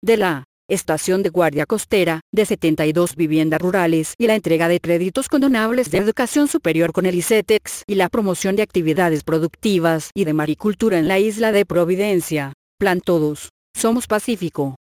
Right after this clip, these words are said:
El Plan Todos Somos Pacífico es una iniciativa del gobierno colombiano que busca contribuir al desarrollo social,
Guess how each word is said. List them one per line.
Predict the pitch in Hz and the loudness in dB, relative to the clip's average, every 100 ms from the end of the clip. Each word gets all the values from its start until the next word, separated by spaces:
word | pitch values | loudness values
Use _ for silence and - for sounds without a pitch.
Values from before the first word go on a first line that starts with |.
| _ | _
El | 240 | -2
Plan | - 196 180 | 2 0 2
Todos | 214 220 - | 2 0 0
Somos | 175 175 | -2 0
Pacífico | - 214 175 190 - 180 | -2 -2 -2 -4 0 0
es | 185 | 2
una | 190 | 0
iniciativa | 185 180 - 214 170 165 | 0 -2 -2 -2 -2 0
del | 170 170 | 0 0
gobierno | 175 175 180 202 | 0 2 0 0
colombiano | 269 247 208 190 185 | -2 0 2 2 0
que | 180 156 | -2 -2
busca | 147 147 170 | -2 -2 -4
contribuir | 151 214 185 156 143 139 170 | 0 -2 0 -2 0 0 0
al | 160 | 0
desarrollo | 151 214 214 175 | -2 0 0 0
social, | 170 160 - 190 165 | -2 -4 0 0 0